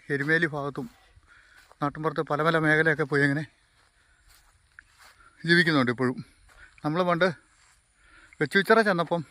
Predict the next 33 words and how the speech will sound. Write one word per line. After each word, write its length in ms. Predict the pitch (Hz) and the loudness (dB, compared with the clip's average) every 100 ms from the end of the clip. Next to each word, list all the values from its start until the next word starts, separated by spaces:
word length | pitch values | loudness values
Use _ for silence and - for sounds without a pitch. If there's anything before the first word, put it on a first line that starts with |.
| _ _ _ - | _ _ _ -6
അവിടെ 180 | 160 180 | -2 -2
ഇടുക്കി 220 | 170 165 202 | -2 -2 0
കോളനി 240 | 208 208 220 | 2 4 4
എന്ന് 100 | 220 | 4
പറഞ്ഞ 180 | 208 180 175 | 2 2 0
തന്നെ 160 | 170 165 | 0 -2
ഒരു 80 | 139 | -2
സ്ഥലമുണ്ട്. 400 | 139 139 123 110 - - - - - _ | -2 0 -2 -6 -14 -20 -20 -20 -20 _
ഈ 40 | 147 | -4
ഒരു 80 | 165 180 | -2 2
മേഖല 220 | 175 180 190 | 2 4 2
എന്നൊക്കെ 200 | 185 180 | 2 -2
ഉള്ള 100 | 180 | -2
കുറേ 140 | 170 175 175 175 170 | 0 2 2 2 0
ഒരുപാട് 360 | 165 160 165 165 | -2 0 2 2
ആൾക്കാർ 260 | 160 147 170 151 - _ - _ - _ - | 0 2 2 2 -6 _ -20 _ -20 _ -18
ഇടുക്കി 240 | 151 147 175 | -14 -4 0
ഡാമിൻ്റെ 300 | 160 160 165 160 | 2 0 2 2
ആ 20 | 160 | 4
ഒരു 100 | 156 160 - | 0 -4 -6
പ്രവർത്തനം 400 | 151 147 160 156 | -4 -2 -4 -2
വന്ന 120 | 147 151 - | -4 -4 -4
സമയത്ത് 300 | 143 139 139 - _ _ _ _ _ - - - _ _ _ _ _ _ _ - - | -4 -4 -6 -10 _ _ _ _ _ -20 -20 -20 _ _ _ _ _ _ _ -20 -12
ഇവിടുന്ന് 260 | 151 156 156 | -4 0 2
അങ്ങോട്ടൊക്കെ 380 | 151 156 151 143 135 | 2 2 2 0 2
പോയതാ. 300 | 135 131 - - - _ _ - - - - - - - - - | 4 2 0 -10 -16 _ _ -20 -20 -20 -20 -20 -20 -20 -20 -6
ഈ 40 | - | 2
ഒരു 80 | 214 208 | 4 4
മരത്തിൻ്റെ 360 | 190 180 226 220 | 2 2 0 0
ഷേപ്പേ 360 | 175 180 175 139 - - - _ - - _ _ _ - - | -2 -4 0 0 -2 -20 -20 _ -20 -20 _ _ _ -20 -14
നല്ല 120 | 165 185 | -4 -4
രസമുണ്ട് 280 | 160 190 | -2 -2
ഇത് 80 | 139 | -2